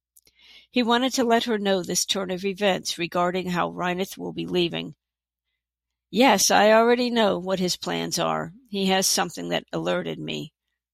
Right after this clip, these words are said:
Sile was puzzled. "He has something?" And then it dawned on him. "Oh no, do you mean he has the Arianrhod stones again?"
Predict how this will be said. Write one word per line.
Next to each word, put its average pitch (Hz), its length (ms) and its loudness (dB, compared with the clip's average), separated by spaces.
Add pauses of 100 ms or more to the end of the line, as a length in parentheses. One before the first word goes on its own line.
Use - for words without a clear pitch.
(140)
Sile 185 500 2
was 175 220 -4
puzzled. 165 540 -6 (360)
"He 208 200 -2
has 185 300 2
something?" 247 640 -2 (460)
And 196 160 4
then 185 160 0
it 196 160 -2
dawned 170 340 0
on 165 220 -2
him. 165 300 -8 (440)
"Oh 190 380 6
no, 165 520 0
do 214 120 -2
you 196 220 0
mean 220 360 2
he 214 220 2
has 180 300 4
the - 100 -2
Arianrhod 196 800 0
stones 208 520 -2
again?" 208 460 -2